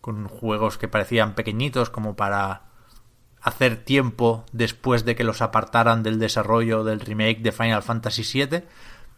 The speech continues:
a ver qué venía, y parece que lo que ha venido es esto, y no sé cómo de apurados o necesitados estaban, pero hostia, yo creo que sería una pena desaprovechar la oportunidad de juntar, por fin, repito,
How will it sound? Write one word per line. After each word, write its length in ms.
a 80
ver 180
qué 100
venía, 400
y 280
parece 240
que 80
lo 120
que 80
ha 40
venido 240
es 80
esto, 180
y 60
no 100
sé 160
cómo 320
de 340
apurados 580
o 80
necesitados 680
estaban, 520
pero 220
hostia, 240
yo 120
creo 200
que 120
sería 320
una 220
pena 380
desaprovechar 720
la 80
oportunidad 600
de 140
juntar, 600
por 180
fin, 320
repito, 540